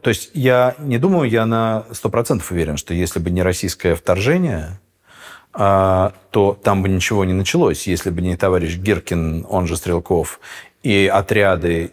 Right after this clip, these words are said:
и Сурков, и ра-, раскачивание этой ситуации, а,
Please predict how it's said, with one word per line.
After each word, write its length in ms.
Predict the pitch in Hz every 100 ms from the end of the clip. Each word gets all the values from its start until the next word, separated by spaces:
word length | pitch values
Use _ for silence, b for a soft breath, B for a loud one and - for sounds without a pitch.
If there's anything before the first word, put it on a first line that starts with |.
| -
и 160 | 110
Сурков, 840 | 90 - 98 - 113 98 82 - - -
и 140 | 123
ра-, 220 | 104 104 117
раскачивание 840 | 107 98 - 117 95 - 92 87
этой 100 | 85 -
ситуации, 880 | - - 95 90 82 - 78 78 - B B B B
а, 540 | - 98 92 90 90